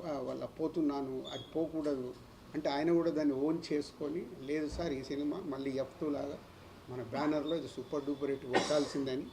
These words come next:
కథ చెప్పినప్పటి నుంచి అదే సంకల్పంతో చేసి, ఆ, మొన్నే, మొన్నే చూపించాడు నాకు సినిమా, టూ అవర్స్ ట్వంటీ మినిట్స్ డ్యూరేషన్, like ఎఫ్ టూ.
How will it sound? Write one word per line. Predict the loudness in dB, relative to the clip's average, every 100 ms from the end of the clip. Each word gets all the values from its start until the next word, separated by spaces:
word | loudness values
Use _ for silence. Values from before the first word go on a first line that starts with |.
| -8 -6
కథ | -6
చెప్పినప్పటి | 0 0 4 4 4 2 4
నుంచి | 4 2 -2 -8 -10 -14 -16 -4
అదే | 8 10
సంకల్పంతో | 10 8 8 8 8 6 4 4 2 2
చేసి, | 0 0 -2 0 2 2
ఆ, |
మొన్నే, | 0 2 2 2
మొన్నే | 4 10 10
చూపించాడు | 12 8 6 4 4
నాకు | 2
సినిమా, | 0 -2 -2 -4 -10 -12 -12 -12 0
టూ | 2 4
అవర్స్ | 2 0
ట్వంటీ | 2 2 2 2 2 6
మినిట్స్ | 8 8 6
డ్యూరేషన్, | 2 2 2 0 -8 -10 -12 -12 -4 6
like | 8 10
ఎఫ్ | 6 4
టూ. | -2